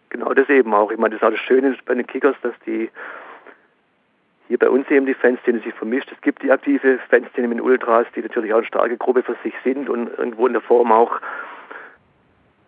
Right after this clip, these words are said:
ja, bis zu einem gewissen Grad unter sich bleiben möchten. Aber es gibt auch ganz viele Berührungspunkte zu anderen Fans.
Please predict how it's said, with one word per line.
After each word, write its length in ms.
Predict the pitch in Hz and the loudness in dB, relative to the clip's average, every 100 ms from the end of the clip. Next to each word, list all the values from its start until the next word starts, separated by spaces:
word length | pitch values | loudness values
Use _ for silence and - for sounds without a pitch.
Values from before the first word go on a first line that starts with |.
| _ _ _ - - - | _ _ _ -20 -20 -14
ja, 100 | - | -10
bis 120 | 95 - | -10 -6
zu 60 | |
einem 40 | 107 | -6
gewissen 260 | 117 131 | -2 -2
Grad 160 | 117 110 | 0 0
unter 160 | 117 - | -2 -8
sich 120 | 110 | -4
bleiben 360 | - 107 151 143 | 2 2 2 0
möchten. 320 | 143 - 139 | 0 0 -4
Aber 100 | - | -4
es 60 | |
gibt 180 | - - | -4 0
auch 100 | 117 | 2
ganz 220 | 113 123 | 2 0
viele 240 | - 120 123 | -2 -2 -2
Berührungspunkte 760 | 117 120 135 123 - 123 117 | 0 0 0 -2 -2 0 0
zu 120 | - | 0
anderen 240 | 107 120 117 | 0 0 -2
Fans. 320 | - 98 | -4 -6